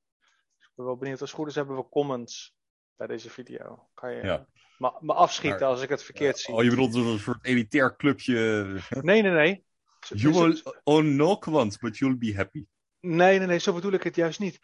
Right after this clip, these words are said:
Speaker 1: Maar w-, wat ik begrijp van het World Economic Forum is dat gewoon een, een forum was waar, waar gewoon eigenlijk iedereen aan kan sluiten en iedereen kan informatie delen en bediscussiëren en niemand, niemand bezit dat. En er is uiteindelijk natuurlijk wel een core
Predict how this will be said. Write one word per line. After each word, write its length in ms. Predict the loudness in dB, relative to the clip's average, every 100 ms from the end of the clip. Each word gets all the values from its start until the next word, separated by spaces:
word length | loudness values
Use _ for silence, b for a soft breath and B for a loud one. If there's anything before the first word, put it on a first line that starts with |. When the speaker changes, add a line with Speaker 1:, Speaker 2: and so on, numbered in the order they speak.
| b
Speaker 1:
Maar 120 | -2 -2
w-, 200 | -4 -4
wat 120 | -4
ik 120 | -4
begrijp 260 | -4 2 2
van 160 | 0
het 80 | -4
World 180 | -4 -6
Economic 320 | -4 -4 -4
Forum 340 | -4 0 0 -2
is 100 | -6
dat 140 | -6
gewoon 440 | -2 2 2 2 -10 _
een, 220 | -6 -6
een 160 | _ -14
forum 560 | -4 2 4 4 2
was 480 | 2 2 0 -12 -16 b b b b
waar, 580 | 2 4 6 4 -2 _ _ _
waar 140 | -6
gewoon 200 | 0 2
eigenlijk 320 | 4 2 0
iedereen 500 | -4 0 4 4 4
aan 180 | 0 -4
kan 140 | -6
sluiten 460 | -10 -6 -4 -4 -8
en 100 | -10
iedereen 380 | -4 0 0 0
kan 240 | 2 0 0
informatie 840 | -10 -10 -2 2 2 -2 -12 -16 _ _ _
delen 460 | -8 4 4 4 0
en 160 | -4 -8
bediscussiëren 640 | -10 -10 -10 -4 -2 -2
en 120 | -4
niemand, 560 | -4 0 0 -2 -6 -20 _
niemand 380 | -12 -4 -4 -4
bezit 300 | -8 -6 -4
dat. 180 | -4 -6
En 60 |
er 60 | -8
is 40 | -8
uiteindelijk 380 | -4 -4 -4
natuurlijk 280 | -8 -8 -2
wel 100 | -2
een 120 | -2 -2
core 560 | 2 6 8 6 2